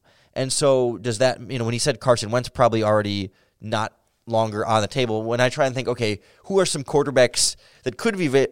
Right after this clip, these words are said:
could be available but don't immediately come to mind, right? Like, no one thinks Josh Allen is gonna be available this offseason, but, like, Matt Ryan and the Atlanta Falcons, not a quarterback that we've heard a lot about being shopped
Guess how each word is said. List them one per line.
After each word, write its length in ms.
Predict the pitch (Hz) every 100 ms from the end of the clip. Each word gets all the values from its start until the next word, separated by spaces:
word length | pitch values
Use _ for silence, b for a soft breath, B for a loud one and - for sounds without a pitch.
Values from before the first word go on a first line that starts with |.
| -
could 200 | - 185
be 100 | 170
available 500 | 120 113 107 104 104
but 220 | 98 113 120
don't 240 | 143 -
immediately 460 | 113 127 156 127 123
come 260 | - 117
to 120 | 98 101
mind, 280 | 95 71 -
right? 200 | 104 -
Like, 180 | 110 - b b b
no 140 | 120
one 220 | 143 147
thinks 600 | 127 - 120 - - - - _ _ _ _
Josh 340 | - 117 107 135
Allen 520 | 117 107 101 95 - _ -
is 180 | 110
gonna 200 | - 107
be 120 | 98 104
available 380 | 95 107 98
this 160 | 98 95
offseason, 520 | 98 98 104 95 95
but, 160 | 117 110
like, 360 | 123 120 - - b b b b b _
Matt 260 | - 185 -
Ryan 480 | 170 170 143 120 - _
and 120 | - 127
the 40 |
Atlanta 240 | 127 135
Falcons, 580 | 135 131 131 107 80 - - _ _ _
not 160 | 110 143
a 60 |
quarterback 400 | 165 165 156 143
that 80 | 139
we've 160 | 113 104
heard 260 | - 156
a 60 | 131
lot 300 | 107 101 151
about 400 | 139 113 110 -
being 320 | 113 110 98
shopped 600 | 92 - 131 147 - -